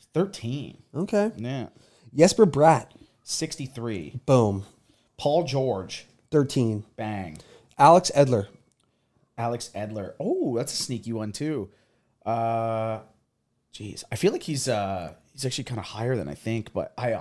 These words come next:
Speaker 1: I'm not gonna get this. Is he, he might be, like, is he, like, two?
Speaker 2: He's two.
Speaker 1: He is two?
Speaker 2: Yep.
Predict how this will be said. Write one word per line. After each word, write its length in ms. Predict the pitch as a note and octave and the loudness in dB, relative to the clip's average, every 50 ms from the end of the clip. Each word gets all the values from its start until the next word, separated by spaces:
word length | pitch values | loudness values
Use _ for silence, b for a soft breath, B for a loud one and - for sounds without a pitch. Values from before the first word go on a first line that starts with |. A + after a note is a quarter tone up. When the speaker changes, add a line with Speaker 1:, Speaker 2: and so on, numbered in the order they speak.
| D2+ - | -8 -10
Speaker 1:
I'm 160 | - G#2+ G#2+ | -12 -10 -10
not 160 | G#2+ A2 A2+ - | -8 -10 -10 -10
gonna 160 | A2 F#2+ F2 | -12 -12 -10
get 180 | F#2+ G2+ G2+ | -12 -12 -12
this. 320 | - G2 F#2 F#2 - - - _ _ _ _ _ _ _ _ - | -12 -12 -12 -12 -12 -14 -16 _ _ _ _ _ _ _ _ -10
Is 100 | D3+ C#3+ | -8 -6
he, 160 | G#3+ A3 - | -8 -8 -8
he 120 | - D3+ E3+ | -6 -4 -4
might 140 | F#3+ G#3 | -4 -4
be, 80 | G#3 G#3 | -4 -4
like, 220 | F3 C3+ G#2 - - _ _ _ _ _ _ _ _ _ _ _ _ _ _ | -4 -4 -4 -6 -12 _ _ _ _ _ _ _ _ _ _ _ _ _ _
is 140 | C3+ B2+ - | -8 -8 -6
he, 80 | F3 | -6
like, 160 | G3 B3 A#3 D3 - _ _ - | -6 -6 -6 -8 -12 _ _ -20
two? 400 | - - - B2 B2 D3+ F#3+ - - _ _ _ _ _ | -18 -10 -6 -4 -4 -4 -6 -8 -12 _ _ _ _ _
Speaker 2:
He's 180 | _ - C3+ - | _ -4 -4 -2
two. 320 | - - E3 E3 D#3 C#3 - - _ _ _ | 2 4 4 4 4 2 -2 -10 _ _ _
Speaker 1:
He 140 | _ - D3 | _ -2 0
is 80 | C#3 - | 0 0
two? 260 | - G3 G#3+ - - - | -2 -2 -2 -2 -2 2
Speaker 2:
Yep. 280 | - - - - - | 2 2 2 0 -4